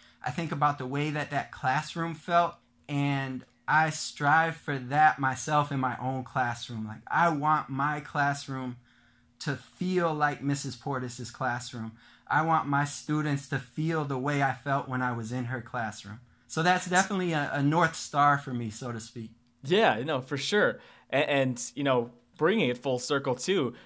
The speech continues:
Speaker 2: are the kids in your class, are they generally aware that you do music, too?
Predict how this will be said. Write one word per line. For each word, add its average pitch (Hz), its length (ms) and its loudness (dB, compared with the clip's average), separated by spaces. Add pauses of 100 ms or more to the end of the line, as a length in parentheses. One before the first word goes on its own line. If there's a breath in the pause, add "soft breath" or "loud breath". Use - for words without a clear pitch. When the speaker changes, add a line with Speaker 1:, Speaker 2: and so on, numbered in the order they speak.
Speaker 2:
are 147 140 4
the 143 100 0
kids 170 520 -4
in 139 120 0
your 143 180 0
class, 170 400 0
are 131 140 0
they 143 200 0
generally 135 840 -2
aware 123 580 2
that 123 220 -4
you 127 500 -2
do 127 280 -2
music, 131 440 -2
too? 151 300 -2